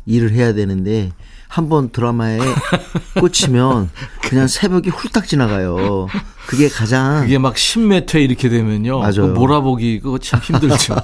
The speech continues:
Speaker 1: <laughs>
Speaker 2: 그래서 이렇게 좀 축약해서 하는
Speaker 1: 네, 우리
Speaker 2: 것도
Speaker 1: 젊은
Speaker 2: 있죠.
Speaker 1: 친구들은 그렇게 한다고 그러더라고요.
Speaker 2: 네, 예, 예.
Speaker 1: 네, 네.
Speaker 2: 김명희 씨가 "두 분이 노래 부르실 때 재밌어요. 오늘도 불러주시나요?"
Speaker 1: 네.
Speaker 2: 이건 느닷없이 하는 거니까 우리도
Speaker 1: 예.
Speaker 2: 어떻게 될지 모르겠습니다.
Speaker 1: 그리고 좀 제가 우리 청취자분들에게 전해드리면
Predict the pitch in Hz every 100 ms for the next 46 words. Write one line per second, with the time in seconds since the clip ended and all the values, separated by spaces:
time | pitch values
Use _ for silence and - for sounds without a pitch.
0 | - - - 175 185 175 185 175 180 -
1 | 226 220 190 151 160 117 107 135 131 120
2 | 117 120 117 131 131 143 139 139 123 127
3 | 135 175 175 131 110 95 90 113 107 92
4 | 82 78 82 78 73 80 - - - -
5 | - 165 185 185 170 - 165 - 160 165
6 | 185 233 175 175 180 160 151 - 127 143
7 | 131 113 113 107 - 95 107 110 160 175
8 | 175 - 139 143 120 120 123 110 101 110
9 | 139 90 95 85 - - 131 185 131 151
10 | 131 123 - 135 113 113 110 104 98 135
11 | 143 120 110 117 120 - 113 104 123 123
12 | 92 82 76 - 73 73 135 131 127 113
13 | 104 - - 101 82 - - - 95 -
14 | 156 151 131 104 92 107 - 107 104 92
15 | 92 160